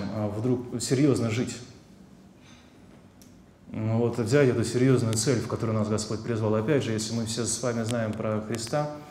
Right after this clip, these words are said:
м, воскресшего, то нас Господь призвал. «Никто не может прийти ко мне, если не привлечёт его Отец мой Небесный».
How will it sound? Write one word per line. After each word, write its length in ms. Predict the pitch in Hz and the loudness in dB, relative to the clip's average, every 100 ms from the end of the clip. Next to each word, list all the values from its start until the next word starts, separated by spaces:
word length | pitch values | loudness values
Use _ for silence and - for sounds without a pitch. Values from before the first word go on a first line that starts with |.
| - - - - - | -20 -20 -20 -20 -14
м, 300 | 104 101 101 | -10 -8 -8
воскресшего, 720 | 107 107 104 - 107 - 92 85 - | -4 -2 -2 -2 -4 -4 -8 -12 -10
то 100 | 104 | -8
нас 220 | 110 107 | -4 -4
Господь 340 | 107 - 113 107 | -4 -4 -6 -4
призвал. 640 | 110 104 107 90 - - - - - - - - - - - - - - | -4 -2 -2 -4 -6 -14 -18 -20 -20 -20 -20 -20 -20 -20 -20 -20 -18 -6
«Никто 280 | 117 - 147 | -6 0 4
не 100 | 135 | 6
может 260 | 123 107 107 | 4 2 -2
прийти 260 | 123 160 | -4 -2
ко 140 | 147 117 | -2 -2
мне, 180 | 110 104 | 0 -2
если 220 | 95 113 | -2 -4
не 60 | 110 | -4
привлечёт 460 | 110 107 107 123 113 | -2 -2 -2 -2 -2
его 100 | 107 | -2
Отец 340 | 104 117 - | 0 -2 -4
мой 120 | 101 | -6
Небесный». 480 | 101 98 98 - - | -6 -4 -4 -6 -8